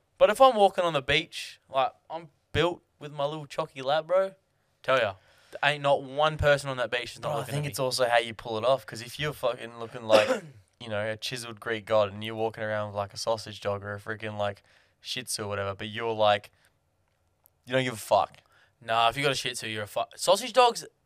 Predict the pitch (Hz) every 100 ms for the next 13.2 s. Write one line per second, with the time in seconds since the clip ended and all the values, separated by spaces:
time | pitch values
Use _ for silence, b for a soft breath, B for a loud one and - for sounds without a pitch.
0 | _ 147 208 220 202 - 180 151 143 107
1 | 101 - 170 156 147 143 - 196 220 180
2 | 120 104 - - 110 107 - 104 175 190
3 | 185 160 165 269 330 127 110 113 208 269
4 | 135 98 107 101 104 - 151 226 226 214
5 | 220 202 208 202 214 208 - 214 208 185
6 | 269 - b b b b - 214 254 233
7 | 151 127 101 117 180 175 151 139 135 120
8 | 107 120 143 - 160 143 135 131 127 120
9 | 117 135 113 131 117 117 117 104 117 -
10 | - - 107 117 120 - _ _ - 185
11 | - 180 180 - - 156 151 135 123 101
12 | 98 120 117 110 107 - - 123 113 107
13 | 110 101